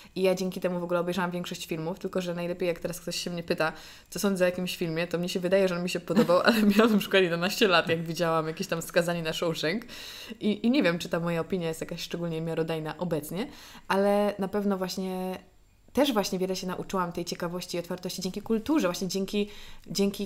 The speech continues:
e, kinie i filmom. I to jest, uważam, bardzo ważne, żeby pokazywać dzieciom dzieła sztuki, które są ważne, które są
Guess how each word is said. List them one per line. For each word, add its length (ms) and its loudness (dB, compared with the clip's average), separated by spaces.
e, 180 -4
kinie 400 0
i 200 -4
filmom. 400 0
I 60 -8
to 100 0
jest, 140 0
uważam, 360 -2
bardzo 320 0
ważne, 300 -4
żeby 160 -4
pokazywać 480 -4
dzieciom 500 -4
dzieła 300 -2
sztuki, 400 -6
które 180 -6
są 260 -4
ważne, 540 -2
które 220 -6
są 260 -4